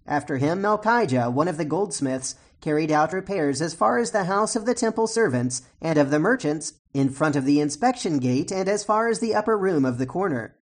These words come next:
Between the upper room of the corner and the sheep gate,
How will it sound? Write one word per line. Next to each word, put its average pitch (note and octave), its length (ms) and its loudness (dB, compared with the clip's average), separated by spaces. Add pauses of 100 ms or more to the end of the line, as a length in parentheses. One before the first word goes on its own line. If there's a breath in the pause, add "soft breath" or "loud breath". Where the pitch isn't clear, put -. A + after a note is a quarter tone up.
(300)
Between C#3+ 380 0
the A3 160 -2
upper G#3 260 0
room G#3 220 0
of A#3 140 -2
the A#3+ 80 -2
corner A#3 420 0
and D#3+ 220 0
the C3 160 0
sheep B2+ 320 -4
gate, C3 280 -2